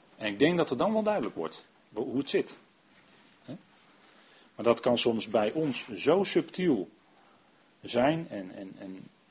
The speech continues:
ja, dat kun je dan. Maar goed, de Heer wijst je daar dan wel op. En dat is voor ons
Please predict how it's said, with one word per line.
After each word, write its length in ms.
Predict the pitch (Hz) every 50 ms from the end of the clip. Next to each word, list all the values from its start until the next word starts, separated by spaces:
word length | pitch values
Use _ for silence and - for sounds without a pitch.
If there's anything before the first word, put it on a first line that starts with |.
| _ _ _
ja, 180 | - 113 98
dat 140 | 90 95 -
kun 140 | - 127 113
je 80 | 113 107
dan. 240 | 113 104 104 98 - - - - - - - - - - - -
Maar 200 | 120 120 127 -
goed, 300 | 170 180 175 - - - - - - - 147 127
de 60 | 120
Heer 120 | 131 139
wijst 240 | 127 127 123 120 -
je 60 | 98
daar 140 | 95 90 87
dan 100 | 87 87
wel 100 | 87 87
op. 200 | 85 82 - - - - - _ - - - _ _ _ _ _ _ _ _ _ _ _ _ _ - - - - _
En 160 | - - 113
dat 140 | 110 127 127
is 100 | 131 120
voor 160 | - - 123
ons 300 | 120 117 117 107 - -